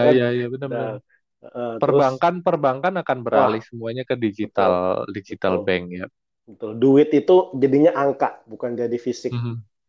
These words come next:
Speaker 1: Jadi dompet
Speaker 2: Nah,
Speaker 1: itu
Speaker 2: iya.
Speaker 1: udah nggak ada besok, adanya cuman, eh, card holder.
Speaker 2: Mhm.
Speaker 1: <laughs> Iya
Speaker 2: Iya.
Speaker 1: kan? Card holder dan kartu aja sekarang udah nggak pakai, karena gua, gua udah, gua udah pakai Q risk kalau bayar apapun sekarang.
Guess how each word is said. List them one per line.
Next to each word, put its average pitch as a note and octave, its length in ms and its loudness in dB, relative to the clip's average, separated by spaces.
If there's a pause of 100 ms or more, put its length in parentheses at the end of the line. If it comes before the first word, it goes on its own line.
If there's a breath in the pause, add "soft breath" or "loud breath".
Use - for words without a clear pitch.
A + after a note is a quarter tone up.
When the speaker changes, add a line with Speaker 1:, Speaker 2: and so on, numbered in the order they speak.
(260)
Speaker 1:
Jadi A2 240 -6
dompet B2+ 400 4
Speaker 2:
Nah, B2+ 80 4
Speaker 1:
itu A2+ 80 4
Speaker 2:
iya. D#3+ 80 6
Speaker 1:
udah B2+ 140 4
nggak A2+ 160 0 (100)
ada D3 80 6
besok, C3 280 2 (120)
adanya A#2 400 -2
cuman, C#3 240 2 (160)
eh, A2+ 260 -4 (380)
card A#2 280 -4 (120)
holder. B2+ 320 4 (800 loud breath)
Speaker 2:
Mhm. B2 280 -2
Speaker 1:
<laughs> A#2+ 600 -2
Iya - 60 -6
Speaker 2:
Iya. A2 180 8
Speaker 1:
kan? D#3 120 4 (440 soft breath)
Card C3+ 240 0
holder C#3 320 4
dan C3+ 140 4
kartu D3+ 340 2
aja F3 160 6
sekarang G3 320 4
udah D3+ 160 4
nggak C3+ 160 2
pakai, G3 320 0 (320)
karena C#3+ 240 -2
gua, G3+ 160 0
gua G#3+ 160 4
udah, E3+ 80 0 (400 loud breath)
gua E3 140 4 (100)
udah D3+ 160 4
pakai D3+ 320 2
Q G#3+ 160 4
risk C3+ 160 0
kalau B2+ 220 2
bayar B2 240 -2
apapun A#2 260 -4
sekarang. G#2 300 -10